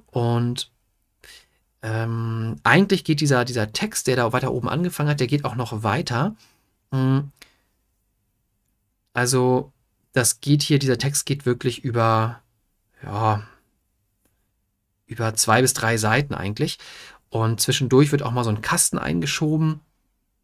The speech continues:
mm, wo auch noch mal irgendwas Ingamiges beschrieben wird, ein spezieller Aspekt und, äh, in an-, noch anderer Schrift ein anderer Kasten. Ne? Also einmal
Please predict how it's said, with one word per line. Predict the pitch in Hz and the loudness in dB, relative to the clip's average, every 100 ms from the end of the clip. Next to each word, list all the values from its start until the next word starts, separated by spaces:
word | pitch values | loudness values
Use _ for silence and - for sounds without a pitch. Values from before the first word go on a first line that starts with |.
| _ | _
mm, | 127 123 127 127 - _ _ _ _ _ _ | 0 2 2 0 -6 _ _ _ _ _ _
wo | - | 0
auch | - 143 | 4 4
noch | 147 | 4
mal | 135 131 131 131 127 - | 2 2 4 2 0 -2
irgendwas | 127 135 143 123 | -2 -2 -2 -4
Ingamiges | - 143 143 123 127 127 | 0 2 2 0 -2 -6
beschrieben | - 139 - 151 143 127 | -6 -8 -8 -2 -2 0
wird, | 123 123 - | -2 -4 -8
ein | 139 | -8
spezieller | - - - 123 | -6 -4 -2 -2
Aspekt | 101 - - 123 - | -2 -2 -2 -4 -6
und, | - 113 110 110 | -10 -6 -4 -2
äh, | 110 107 | -2 -2
in | - 113 | -2 -2
an-, | 80 | 2
noch | 135 151 | 4 4
anderer | 147 143 127 | 4 4 2
Schrift | - 139 - | -2 -4 -4
ein | 120 | 0
anderer | 196 190 151 | 0 2 -2
Kasten. | - 143 - 147 143 - - _ _ _ _ _ _ _ _ _ - | 0 0 2 0 0 -6 -20 _ _ _ _ _ _ _ _ _ -2
Ne? | 175 127 | 0 2
Also | 123 | 2
einmal | 120 123 117 113 - | 2 4 4 2 -2